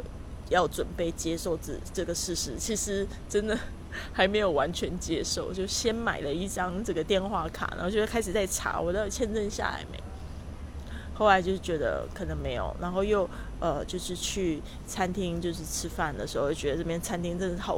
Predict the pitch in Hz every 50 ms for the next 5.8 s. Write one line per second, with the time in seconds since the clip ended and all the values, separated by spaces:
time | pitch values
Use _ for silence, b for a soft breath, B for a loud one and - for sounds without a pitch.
0 | - - - 247 233 220 202 196 220 - - 240 240 240 285 247 247 254 277 247
1 | 233 - - 285 - 196 196 B B B B B - 202 190 190 202 220 240 247
2 | 233 240 247 240 247 254 247 - - 247 240 240 240 254 269 262 - - 277 262
3 | 247 233 226 - - 240 240 247 233 247 233 220 214 202 214 - - - - 175
4 | 185 214 226 220 202 190 185 B B B B - - 208 - - 226 208 - -
5 | - 190 196 - 180 165 - - - 226 214 190 190 180 160 127